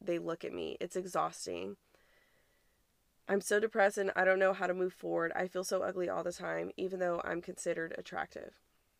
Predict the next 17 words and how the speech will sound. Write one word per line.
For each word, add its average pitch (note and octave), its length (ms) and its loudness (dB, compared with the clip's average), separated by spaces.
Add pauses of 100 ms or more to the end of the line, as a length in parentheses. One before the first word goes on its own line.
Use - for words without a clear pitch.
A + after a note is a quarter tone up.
(220)
What F3+ 260 -6
do - 100 -8
I - 80 -6
do?" - 240 -12 (1700)
First A3+ 300 0
of F#3+ 100 0
all, D#3 360 0 (1300)
you're G3 240 2
absolutely E3 720 2
beautiful, - 680 -10 (1000)
and E3 380 -6 (100)
I F3 100 4
love E3+ 280 -4
you. - 400 -12 (1300)
Second D4 260 2
of A#3 80 2
all, F3 320 6